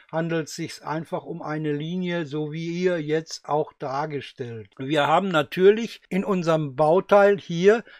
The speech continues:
der Pin vierzehn, das ist der Clock-Eingang, also der Takteingang. Bei diesem Pin, wenn ich den gleich erstellen werde, dann muss ich natürlich hier in der grafischen Darstellung sagen,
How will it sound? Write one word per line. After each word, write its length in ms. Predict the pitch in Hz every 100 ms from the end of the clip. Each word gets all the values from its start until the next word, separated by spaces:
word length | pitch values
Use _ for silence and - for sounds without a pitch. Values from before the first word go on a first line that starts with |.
| -
der 120 | 160
Pin 360 | 147 - 165 160
vierzehn, 720 | - 180 196 - - 240 233 -
das 160 | 156
ist 420 | - 247 175 - -
der 220 | 156 143 _ -
Clock-Eingang, 1080 | - 147 160 190 - 170 196 202 208 240 254
also 280 | - 160 147
der 300 | 139 143 - -
Takteingang. 920 | 165 - - - 175 202 208 254 233 -
Bei 140 | 160
diesem 420 | 151 190 175 202
Pin, 280 | - 208 202
wenn 100 | 190
ich 120 | 175
den 220 | - 175
gleich 380 | 151 151 165 -
erstellen 720 | - 151 - 156 165 196 208 185
werde, 540 | 165 170 202 247 254 _ - _
dann 200 | - 180
muss 240 | 208 202 202
ich 100 | 180
natürlich 640 | 185 165 - 185 202 165
hier 380 | 170 180 208 190
in 160 | 160
der 280 | 156 151 156 147
grafischen 600 | 156 175 185 190 180 151
Darstellung 720 | 160 170 190 - 185 185 175
sagen, 500 | 143 151 165 190 196